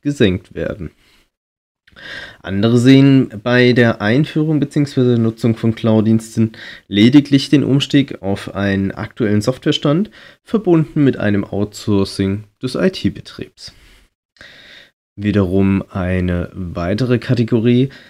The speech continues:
sieht unter der Nutzung von Cloud-Services und der erfolgreichen Migration die Einführung einer agileren Arbeitsweise beziehungsweise einer effizienteren Kommunikation. Themen wie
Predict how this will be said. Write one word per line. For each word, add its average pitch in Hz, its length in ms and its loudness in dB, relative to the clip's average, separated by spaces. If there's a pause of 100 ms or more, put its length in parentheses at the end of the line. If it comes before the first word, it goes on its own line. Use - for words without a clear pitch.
(160)
sieht 110 600 2 (220)
unter 104 340 -2
der 92 240 -4
Nutzung 113 460 0
von 101 180 -4
Cloud-Services 117 960 0
und 101 180 -2
der 92 100 0
erfolgreichen 92 760 -2
Migration 104 640 -2 (540)
die 123 160 0
Einführung 131 840 2
einer 101 640 -2
agileren 104 760 -2
Arbeitsweise 92 1040 -4
beziehungsweise 127 760 -4
einer 110 240 -2
effizienteren 92 720 -6
Kommunikation. 87 840 -8 (1160)
Themen 110 640 2
wie 101 400 0